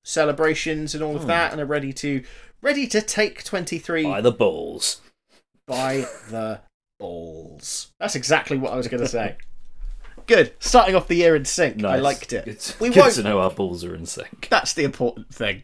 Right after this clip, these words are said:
Speaker 1: So we won't, we won't give a summary of our top three lists. Uh, you should know what they are, and you should watch them. So, uh, if you agree with our choices,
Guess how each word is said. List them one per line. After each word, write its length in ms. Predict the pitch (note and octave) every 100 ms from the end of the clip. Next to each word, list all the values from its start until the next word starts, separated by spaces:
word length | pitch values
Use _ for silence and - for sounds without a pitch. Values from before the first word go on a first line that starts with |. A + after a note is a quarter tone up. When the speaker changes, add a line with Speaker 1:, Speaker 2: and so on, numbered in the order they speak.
| -
Speaker 1:
So 340 | - A3+ A3 G#3+
we 120 | A3
won't, 300 | G#3+ A3+ - -
we 140 | F#3+
won't 240 | G3 G3+ D3
give 140 | E3
a 40 |
summary 440 | D3+ E3 C#3+ D3 D3
of 120 | C3+
our 140 | B2+
top 240 | - C3 -
three 200 | C3 B2+
lists. 520 | B2+ B2 - - -
Uh, 380 | A#2+ A2+ A2 G#2 - _ _ _ -
you 120 | B2+
should 180 | - A2
know 120 | A#2
what 180 | A2 G#2+
they 140 | A2 A2+
are, 340 | A2+ A#2 A2 A2+
and 140 | A2+
you 140 | A#2+
should 280 | B2 C#3 C3+
watch 380 | C#3+ - - -
them. 260 | C3+ G#2 - - - -
So, 300 | - F3+ F3+
uh, 260 | F3+ F3 - - _ _ _ A3+
if 240 | B3 -
you 280 | G3 A3+ A3
agree 280 | E3+ D3+ G3+
with 100 | G3+
our 120 | F#3
choices, 600 | - F3 E3 E3 D#3 C#3+